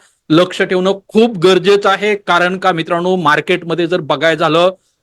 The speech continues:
तर वेगवेगळ्या इंडस्ट्रीमध्ये वेगवेगळे प्लेयर्स असतात,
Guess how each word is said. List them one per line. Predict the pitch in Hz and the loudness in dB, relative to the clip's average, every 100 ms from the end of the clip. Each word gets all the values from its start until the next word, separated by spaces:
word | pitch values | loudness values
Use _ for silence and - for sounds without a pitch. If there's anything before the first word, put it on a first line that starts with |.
| - | 0
तर | 208 | 2
वेगवेगळ्या | 185 214 208 214 220 | 4 4 4 0 0
इंडस्ट्रीमध्ये | 170 180 185 208 202 202 | 0 0 0 -4 0 2
वेगवेगळे | 190 185 185 196 | 4 4 4 2
प्लेयर्स | - 170 175 185 | 0 0 2 0
असतात, | 190 - 196 | -4 -4 -2